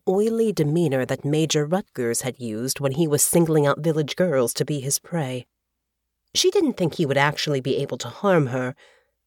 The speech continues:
not in a fair fight anyway. But the hallway was empty except for the two of them,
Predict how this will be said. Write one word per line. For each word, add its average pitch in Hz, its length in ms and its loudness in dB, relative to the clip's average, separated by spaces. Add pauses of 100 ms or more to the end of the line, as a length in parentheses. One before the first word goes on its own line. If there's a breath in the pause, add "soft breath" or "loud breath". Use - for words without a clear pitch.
(120)
not 139 240 -4
in 143 80 -2
a 139 60 -4
fair 196 260 4
fight 127 320 0
anyway. 120 500 -6 (720)
But 175 180 -2
the 190 180 0
hallway 254 340 4
was 226 240 4
empty 151 400 0
except 160 400 -2
for 160 180 2
the 151 120 0
two - 280 0
of 131 140 0
them, 120 300 -6